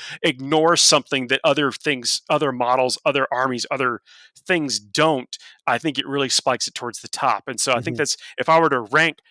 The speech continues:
Speaker 1: the keywords in importance, I would start with the ones that let you ignore the most things, and Fly is really up there.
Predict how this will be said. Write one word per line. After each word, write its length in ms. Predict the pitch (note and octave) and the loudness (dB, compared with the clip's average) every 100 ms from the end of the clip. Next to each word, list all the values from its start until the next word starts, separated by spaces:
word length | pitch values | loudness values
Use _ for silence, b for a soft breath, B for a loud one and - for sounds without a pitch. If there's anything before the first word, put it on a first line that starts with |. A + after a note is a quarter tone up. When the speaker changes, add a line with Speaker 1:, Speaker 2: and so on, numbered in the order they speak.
| b | b
Speaker 1:
the 60 | C3 | -12
keywords 540 | - D#3 C#3 C3 A#2+ | -10 -6 -2 -2 -4
in 140 | A#2 A2 | -10 -8
importance, 720 | C#3 B2 - F3+ D#3 A2+ - | -10 -10 -4 -4 -4 -4 -4
I 60 | A#2+ | -4
would 160 | A#2+ | -2
start 340 | - D3 D3 C#3+ | 2 4 4 2
with 220 | A#2+ G#2+ B B | -4 -4 B B
the 100 | C3 | -4
ones 240 | A#2+ C#3+ C3+ | 0 0 0
that 120 | B2+ | 0
let 180 | B2+ C3 | 0 -2
you 80 | |
ignore 400 | A#2+ A2 C3 C#3 | -4 -4 -2 0
the 100 | B2 | -2
most 320 | A#2 A2 - - | -8 -6 -6 -2
things, 380 | F3+ F3+ A2 | -2 -2 -6
and 100 | A2 | -8
Fly 300 | - B2+ G3 | -8 -4 -4
is 160 | - - | -4 -4
really 260 | C#3 C#3+ A#2 | -4 -6 -6
up 140 | D3+ - | -6 -8
there. 240 | - - | -16 -18